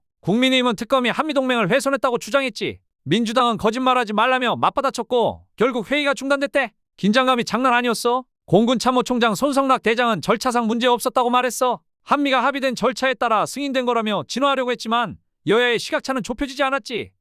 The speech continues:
문제는 주한미군이 직접 항의 사안을 보냈다는 거야. 특검의 압수수색이 외교적 마찰로 번질 조짐이었거든. 이 부분에서 여야 모두 긴장했지. 한편 공군의 오폭 사건도 다시 도마에 올랐어. 민가 근처에 폭탄 여덟 발이 떨어졌다는 건데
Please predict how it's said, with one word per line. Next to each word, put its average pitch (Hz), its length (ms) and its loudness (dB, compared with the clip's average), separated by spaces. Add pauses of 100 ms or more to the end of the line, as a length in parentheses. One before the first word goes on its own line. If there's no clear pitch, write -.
(160)
문제는 220 420 2
주한미군이 254 500 0
직접 - 340 -2
항의 294 220 -4
사안을 254 280 2
보냈다는 247 360 0
거야. 254 280 2 (280)
특검의 254 320 2
압수수색이 233 560 -2
외교적 254 380 2
마찰로 240 360 2
번질 233 280 0
조짐이었거든. 247 680 -2 (280)
이 151 80 0
부분에서 247 400 4
여야 240 240 4
모두 214 240 0
긴장했지. 254 580 -2 (240)
한편 262 380 0
공군의 262 340 2
오폭 247 240 0
사건도 247 320 0
다시 220 300 -2
도마에 262 260 2
올랐어. 247 480 0 (240)
민가 220 380 4
근처에 214 580 2
폭탄 277 320 0
여덟 254 240 4
발이 226 200 -2
떨어졌다는 262 500 0
건데 226 460 2